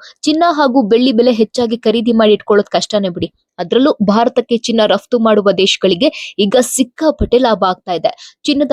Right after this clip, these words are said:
ಬೆಲೆ ಕೈಗೆ ಎಟುಕದ ರೀತಿ ಮೇಲೆ ಹೋಗಿರೋದು ಚಿಂತೆ ತರಿಸಿದೆ ಅನ್ನುವಾಗ್ಲೇ ಈಗ ಆಭರಣ ಪ್ರಿಯರಿಗೆ ಒಂದು ಭರ್ಜರಿ ಸುದ್ದಿ ಸಿಕ್ಕಿದೆ. ಅದೇನಂತಂದ್ರೆ, ಚಿನ್ನ ಹಾಗೂ ಬೆಳ್ಳಿ ಬೆಲೆ ದಿಢೀರ್ ಕುಸಿತ ಕಂಡ ಹಿನ್ನೆಲೆ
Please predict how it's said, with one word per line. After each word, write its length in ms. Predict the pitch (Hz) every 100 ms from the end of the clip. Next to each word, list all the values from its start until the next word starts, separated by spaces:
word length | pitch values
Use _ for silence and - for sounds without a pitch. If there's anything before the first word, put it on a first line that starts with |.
| 233
ಬೆಲೆ 280 | 202 226
ಕೈಗೆ 400 | 269 240 254 262
ಎಟುಕದ 340 | 240 220 220 202 202
ರೀತಿ 320 | 190 - 254
ಮೇಲೆ 300 | 220 233 233
ಹೋಗಿರೋದು 600 | 208 185 233 285 214 302
ಚಿಂತೆ 400 | - 320 330 254
ತರಿಸಿದೆ 420 | - 185 180 -
ಅನ್ನುವಾಗ್ಲೇ 920 | - 208 240 302 339 226 294 - - -
ಈಗ 320 | 233 330 339 339 -
ಆಭರಣ 460 | 226 247 302 320 330
ಪ್ರಿಯರಿಗೆ 460 | 294 240 220 208 302
ಒಂದು 300 | 262 277 277
ಭರ್ಜರಿ 560 | 208 262 302 - 330 233
ಸುದ್ದಿ 240 | 190 196
ಸಿಕ್ಕಿದೆ. 560 | - 156 - - _ -
ಅದೇನಂತಂದ್ರೆ, 1000 | 190 240 254 208 185 170 269 - - -
ಚಿನ್ನ 240 | - 226 254
ಹಾಗೂ 480 | 302 262 226 202 202
ಬೆಳ್ಳಿ 360 | 190 240 269
ಬೆಲೆ 320 | 208 208 247
ದಿಢೀರ್ 360 | 220 208 226 226
ಕುಸಿತ 360 | - 226 277 240
ಕಂಡ 260 | 226 214 202
ಹಿನ್ನೆಲೆ 400 | 190 233 294 240